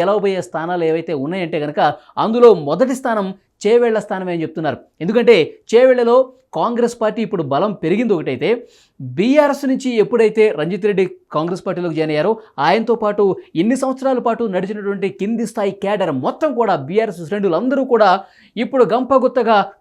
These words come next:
కాంగ్రెస్ పార్టీలో జాయిన్ అయినటువంటి పరిస్థితి ఉంది. ఆయన చేసిన అభివృద్ధి కావచ్చు, గతంలో చేసినటువంటి సంక్షేమ కార్యక్రమాలు కావచ్చు, ఆ నియోజకవర్గంలో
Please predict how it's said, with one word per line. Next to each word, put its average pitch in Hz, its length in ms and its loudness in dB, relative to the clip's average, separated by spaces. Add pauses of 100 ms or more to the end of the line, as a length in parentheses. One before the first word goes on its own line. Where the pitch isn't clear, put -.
కాంగ్రెస్ 226 400 0
పార్టీలో 202 420 -2 (120)
జాయిన్ 185 200 0
అయినటువంటి 160 380 -8
పరిస్థితి 143 300 -10
ఉంది. 131 140 -4 (300)
ఆయన 170 200 2
చేసిన 202 300 0
అభివృద్ధి 202 380 0
కావచ్చు, 220 280 0 (520)
గతంలో 220 340 0
చేసినటువంటి 180 420 -4
సంక్షేమ 202 380 -4
కార్యక్రమాలు 180 420 -4
కావచ్చు, 220 240 0 (360)
ఆ 233 40 6 (180)
నియోజకవర్గంలో 226 600 2